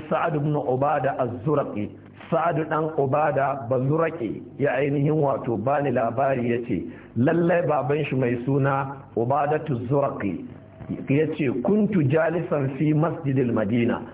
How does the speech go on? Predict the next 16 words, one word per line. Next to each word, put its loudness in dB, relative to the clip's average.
Wani 2
lokaci 2
na 2
kasance 0
ina 2
zaune 0
a -2
ainihin 2
wato 0
wani 2
masallaci 2
daga 0
cikin -2
masallatan 0
ainihin 2
Madina. 0